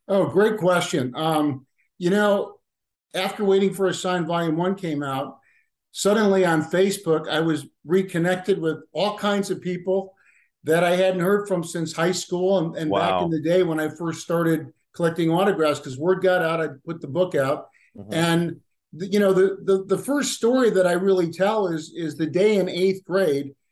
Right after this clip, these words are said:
Speaker 1: that I was ditching school to get autographs of the New York Mets.
Speaker 2: <laughs>
Speaker 1: And, um, you know, uh, Bob Greene, who was a, a famous columnist for the Sun Times,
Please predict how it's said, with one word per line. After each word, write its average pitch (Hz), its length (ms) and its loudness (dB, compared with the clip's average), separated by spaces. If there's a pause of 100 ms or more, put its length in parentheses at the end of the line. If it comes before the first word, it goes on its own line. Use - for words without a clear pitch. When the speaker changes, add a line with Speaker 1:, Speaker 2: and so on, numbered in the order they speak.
(160)
Speaker 1:
that 147 120 -2
I 175 80 2
was 165 220 -2
ditching 190 380 -2
school 190 400 2
to 160 60 0
get 160 160 0
autographs 170 640 -2
of 151 80 -6
the 156 60 -4
New 165 60 -2
York 175 220 -6
Mets. 151 420 -4 (380)
Speaker 2:
<laughs> - 300 -18
Speaker 1:
And, 180 320 2
um, 170 500 0 (220)
you 208 140 0
know, 170 280 0
uh, 185 300 0
Bob 196 420 0
Greene, 208 360 0
who 170 120 -2
was 160 140 -4
a, 165 80 -10 (120)
a 175 80 -10
famous 208 440 0
columnist 180 600 0
for - 60 -14
the 147 80 -10
Sun 180 400 -2
Times, 165 540 -2